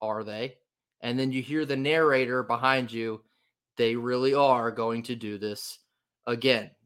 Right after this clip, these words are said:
But as I mentioned, they did buy themselves a bit of momentum, winning that series on the road, uh, against Notre Dame. And, you know, finishing that series on the road in South Bend last weekend,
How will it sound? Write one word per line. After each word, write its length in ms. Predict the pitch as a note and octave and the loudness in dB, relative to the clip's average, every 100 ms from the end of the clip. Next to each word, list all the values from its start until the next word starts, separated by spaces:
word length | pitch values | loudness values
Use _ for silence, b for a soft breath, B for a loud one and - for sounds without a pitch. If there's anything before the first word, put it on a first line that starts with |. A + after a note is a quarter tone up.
| - | 6
But 280 | D#3+ D#3+ - b b - | 8 8 2 b b 6
as 200 | G3 F#3+ | 8 10
I 100 | G3+ | 8
mentioned, 460 | F3+ G3 - G3 D#3+ | 8 6 6 4 4
they 100 | E3 | 4
did 320 | C#3 A3+ C#3+ | 8 6 8
buy 240 | E3 F#3 | 10 10
themselves 500 | F#3+ F3 - E3+ C3+ | 8 2 2 2 2
a 40 | C3 | -2
bit 280 | A2+ F3 | 0 0
of 160 | F3 C3+ | 0 0
momentum, 640 | C3 B2 C3+ C#3 C#3+ C#3 - _ | 0 0 0 0 -2 -6 -14 _
winning 280 | C#3 G3 F#3 | 0 2 4
that 200 | D#3+ - | 2 0
series 380 | - D#3 D3+ - | -2 0 0 0
on 240 | C#3+ D3 | 0 0
the 80 | C#3 | 0
road, 440 | C3+ C#3 D3 C#3 - _ _ | 0 2 2 -2 -12 _ _
uh, 200 | - B2+ B2+ | -2 0 2
against 320 | D3+ D3+ - | 2 2 2
Notre 240 | C#3+ C#3+ | 0 2
Dame. 440 | C3 D3+ E3 E3+ D#3 | 4 4 4 0 -4
And, 320 | D3 D3+ D3+ D3 | 0 0 0 -4
you 100 | F3 | 2
know, 160 | F3 D#3+ - _ _ _ - _ - | 4 4 -2 _ _ _ -20 _ -4
finishing 400 | C#4 C#4 A#3 G3 | -2 -2 0 2
that 180 | E3+ | 0
series 520 | - - F3+ F3+ D3+ B2+ | 0 -6 -4 0 -2 -2
on 280 | - E3 E3 | 2 2 2
the 100 | C3+ | 0
road 260 | C3 C3 | 0 0
in 60 | A#2+ | -2
South 320 | - C3+ C3 | 0 2 2
Bend 160 | B2+ B2 | 0 0
last 280 | B2 A#2+ | 0 0
weekend, 440 | C3+ C#3 B2+ A#2 | -6 -4 -2 -2